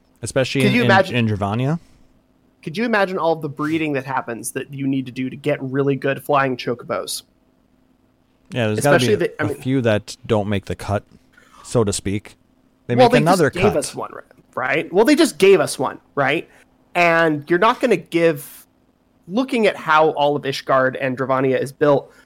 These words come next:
Speaker 2: you're not gonna give a gift to somebody that's subpar. You wanna make sure that the gift you give them is good so that every time they utilize it, like every time we fly with that black chocobo, we go, "Oh yeah, I got that from this dude."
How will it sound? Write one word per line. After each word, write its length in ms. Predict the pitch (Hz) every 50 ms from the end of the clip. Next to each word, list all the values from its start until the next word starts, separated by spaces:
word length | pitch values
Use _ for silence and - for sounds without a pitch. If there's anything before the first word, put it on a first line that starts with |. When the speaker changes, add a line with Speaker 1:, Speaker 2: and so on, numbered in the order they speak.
| _ _ _ -
Speaker 2:
you're 160 | 139 165 190
not 180 | 226 254 262
gonna 200 | - 294 247 185
give 260 | 151 - - 170 165 143
a 80 | 131
gift 540 | 135 151 - - 156 165 165 - - - -
to 120 | - - 143
somebody 760 | - - 143 139 135 135 135 123 120 131 135 139 131 131 _ _ _ _ _ _ -
that's 280 | 143 147 139 - - -
subpar. 760 | - 160 139 127 123 - - - 151 110 104 - - - - _ _ _ _ _ _ -
You 200 | 151 151 165 160
wanna 220 | 175 175 170 165
make 200 | 165 160 160 -
sure 180 | - - - 151
that 120 | 147 143 139
the 80 | 147
gift 320 | 139 139 147 139 139 - -
you 80 | 143
give 220 | 131 139 143 123 139
them 120 | 139 127
is 200 | 110 123 120 135
good 420 | 135 - 202 220 202 160 143 139 -
so 160 | - 156 143
that 140 | 143 139 -
every 200 | 143 135 147 139
time 260 | 139 143 139 139 131
they 80 | 135
utilize 580 | 131 131 143 196 220 - 151 143 139 139 127 -
it, 180 | 160 - - -
like 140 | 135 123 _ - -
every 180 | 147 127 135 127
time 180 | - 135 135
we 80 | 131 135
fly 320 | 127 - - 147 139 139
with 160 | 135 139 139 -
that 220 | 135 135 - -
black 240 | - 131 135 - -
chocobo, 500 | - 190 208 208 - 147 131 135 131 127
we 80 | 135
go, 320 | 127 139 139 135 127 131 - _ _ - - _ _ _ _ _ -
"Oh 180 | 170 175 165
yeah, 280 | 165 185 220 208 165 135
I 140 | 143 151 139
got 260 | 139 147 139 139 -
that 240 | - 143 135 - -
from 300 | - 139 139 139 135 127
this 220 | 151 165 156 - -
dude." 600 | 139 - - 175 180 160 139 127 123 120 127